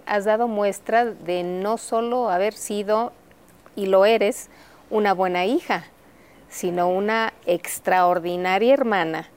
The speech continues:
y una extraordinaria persona. Y tienes derecho a tomar la decisión de ya no ver a alguien, por muy papá que sea,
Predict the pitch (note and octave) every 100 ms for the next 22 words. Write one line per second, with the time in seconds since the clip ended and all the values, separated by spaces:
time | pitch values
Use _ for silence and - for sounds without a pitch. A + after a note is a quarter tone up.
0 | _ _ _ _ _ - F3+ F#3 F#3+ A#3
1 | - - F#3+ E3+ D#3+ E3 E3 E3 G#3 E4
2 | D4+ - F3+ - E3 D#3+ - - - _
3 | _ G#3 - G3+ A3 C#4 D4 F#3 - A3+
4 | D#4+ - - - - - F3 F#3+ F3+ F3+
5 | F3 G3+ C4+ C4 C#4+ C4 A#3 A#3 A#3 F#3+
6 | F3+ F#3+ G3+ B3 A#3 A#3+ C4+ A3+ F#3+ F3
7 | F3+ G3+ - F3 D#3+ G3+ D#4+ - D#4 -
8 | F#3+ G3+ - F3+ F#3+